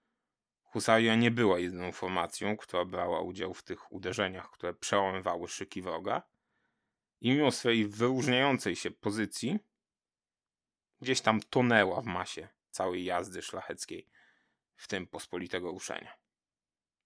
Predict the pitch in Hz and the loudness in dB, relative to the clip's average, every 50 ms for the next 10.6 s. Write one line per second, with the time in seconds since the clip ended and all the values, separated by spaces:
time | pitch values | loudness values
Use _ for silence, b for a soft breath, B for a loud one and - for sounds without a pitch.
0 | _ B B B B B B B 127 120 - 143 135 160 160 143 147 - - - | _ B B B B B B B -2 0 0 2 4 6 6 8 8 6 4 2
1 | - 127 127 123 127 127 120 - - 135 127 120 - - 127 113 120 127 139 143 | 0 0 4 4 6 4 4 4 2 2 2 4 4 2 2 4 6 6 6 6
2 | 147 139 139 - 151 143 147 147 139 139 - - - 127 117 131 127 127 120 - | 6 2 2 2 2 4 4 4 2 0 -2 -6 -6 2 4 6 6 6 4 0
3 | - - 127 117 113 110 127 120 117 113 - - - - - 113 113 117 120 117 | -4 -6 -6 -4 2 6 6 6 6 4 -2 -6 -6 -10 -16 -2 2 4 4 4
4 | - - - 117 113 - - 117 110 104 104 - b b b b b b b b | 4 4 2 2 2 2 0 0 0 0 0 -4 b b b b b b b b
5 | b b - 107 107 104 - - - 120 117 107 95 98 92 98 90 82 - - | b b -2 0 0 0 0 -4 -4 0 2 2 2 2 0 0 -2 -2 -2 -4
6 | 143 143 135 - 135 131 135 127 - _ _ _ _ - 104 101 101 101 101 104 | -6 -6 -4 -2 0 0 0 0 -2 _ _ _ _ -8 -4 -2 0 0 0 -2
7 | 110 104 - - 107 - 104 101 101 98 - 104 95 - 107 107 104 107 101 - | -4 -4 -2 -4 -2 2 2 2 2 2 0 -2 -2 0 0 2 2 2 2 2
8 | - 113 117 120 117 113 113 113 107 - - 104 101 - - 143 139 - - 95 | 6 8 10 12 10 10 8 2 -6 -2 0 -2 -2 0 -2 -8 -8 -8 -8 -8
9 | 95 - - 87 87 87 87 87 87 - - 87 - - - - - _ _ _ | -8 -8 -8 -8 -8 -10 -12 -14 -16 -16 -18 -18 -16 -16 -16 -16 -18 _ _ _
10 | _ _ _ _ - 120 127 127 123 123 - | _ _ _ _ 2 4 4 4 4 2 -2